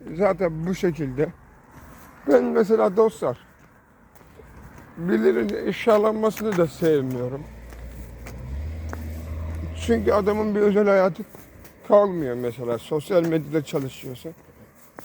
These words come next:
Adamın evine gidiyorlar, dövüyorlar, vuruyorlar, kesiyorlar. Şey, onu bulamazlarsa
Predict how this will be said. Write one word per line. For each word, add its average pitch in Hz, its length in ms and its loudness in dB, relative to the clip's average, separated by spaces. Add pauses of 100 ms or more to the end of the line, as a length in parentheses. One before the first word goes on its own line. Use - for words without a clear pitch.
(720)
Adamın 196 340 2
evine 202 420 2
gidiyorlar, 190 680 2 (540)
dövüyorlar, 185 600 6
vuruyorlar, 180 600 2
kesiyorlar. 175 760 2 (3000)
Şey, 143 560 -2
onu 185 260 6
bulamazlarsa 196 880 2